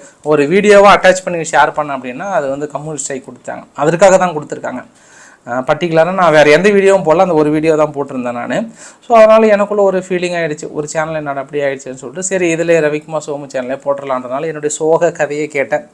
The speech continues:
உங்க பக்கம் கண்ணீர் வந்திருந்தா அப்படி ஒரு பக்கம் வந்து தட்டி விட்டுடுங்க. இது இரண்டாவது நிகழ்வு. சரி, நம்ம,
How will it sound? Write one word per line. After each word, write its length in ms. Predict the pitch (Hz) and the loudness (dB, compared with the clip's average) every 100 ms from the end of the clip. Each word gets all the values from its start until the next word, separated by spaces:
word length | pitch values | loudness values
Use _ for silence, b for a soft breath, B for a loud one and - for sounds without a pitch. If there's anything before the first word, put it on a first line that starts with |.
| b b b | b b b
உங்க 220 | - 170 160 | -10 -2 0
பக்கம் 300 | 170 170 165 | 0 0 -2
கண்ணீர் 360 | 160 156 160 | -2 -2 -2
வந்திருந்தா 260 | 151 147 151 | -2 -2 -2
அப்படி 200 | 151 147 | -2 -2
ஒரு 100 | 135 | -2
பக்கம் 280 | 135 131 143 | -4 -4 -4
வந்து 400 | 131 147 131 123 | -2 -4 -4 -6
தட்டி 280 | 143 143 143 | -8 -6 -8
விட்டுடுங்க. 420 | 135 127 131 160 | -8 -10 -8 -6
இது 440 | 151 147 147 123 | -6 -4 -6 -6
இரண்டாவது 480 | 127 147 143 139 135 | -8 -4 -2 -2 -4
நிகழ்வு. 360 | 127 127 120 - | -8 -8 -10 -12
சரி, 260 | - 143 135 | -14 -10 -8
நம்ம, 200 | 135 | -4